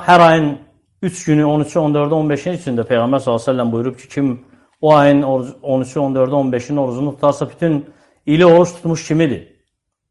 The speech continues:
Ona görə kim bu günləri Şəvvalla, Ramazanla birgə tutsa, iki ili oruç tutmuş kimi olur. Və həmçinin bu ticarətdən nəticə çıxaran baxmalıdır ki, nə naqislik edib. Çünki ticarətdə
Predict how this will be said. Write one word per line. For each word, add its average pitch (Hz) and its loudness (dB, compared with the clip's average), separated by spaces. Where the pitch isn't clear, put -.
Ona 135 -2
görə 135 0
kim 143 0
bu 151 -2
günləri 135 0
Şəvvalla, 131 2
Ramazanla 143 -2
birgə 143 -4
tutsa, - -10
iki 180 -8
ili 170 -2
oruç 147 -4
tutmuş 143 -10
kimi 131 -8
olur. 95 -10
Və 135 2
həmçinin 185 2
bu 190 2
ticarətdən 170 4
nəticə 151 -2
çıxaran 156 0
baxmalıdır 139 0
ki, 143 -6
nə 147 -2
naqislik 127 -6
edib. - -18
Çünki 120 -12
ticarətdə 127 0